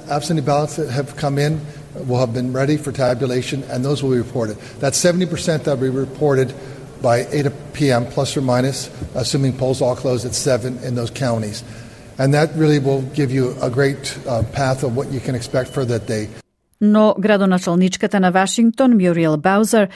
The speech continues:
Speaker 2: вели дека може да биде потребно подолго време за да се дознае резултатот од председателските избори. Сите знаци упатуваат на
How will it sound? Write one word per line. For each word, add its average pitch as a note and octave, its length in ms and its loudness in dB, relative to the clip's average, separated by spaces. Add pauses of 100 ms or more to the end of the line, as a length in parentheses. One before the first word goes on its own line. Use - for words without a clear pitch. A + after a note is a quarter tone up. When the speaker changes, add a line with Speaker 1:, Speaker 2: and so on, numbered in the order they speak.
(300)
Speaker 2:
вели A#3 320 2
дека A#3+ 200 2
може B3 260 4
да A#3 120 4
биде A3+ 200 4
потребно G#3+ 600 2
подолго F#3+ 480 2
време G#3 300 4
за A#3+ 140 2
да G3+ 80 -4
се G#3 140 -2
дознае G3 460 2
резултатот G3 720 0
од A3+ 200 0
председателските G3+ 840 -2
избори. C#3 500 -4 (640)
Сите D#4+ 320 2
знаци A3 420 2
упатуваат F#3+ 680 2
на E3 220 0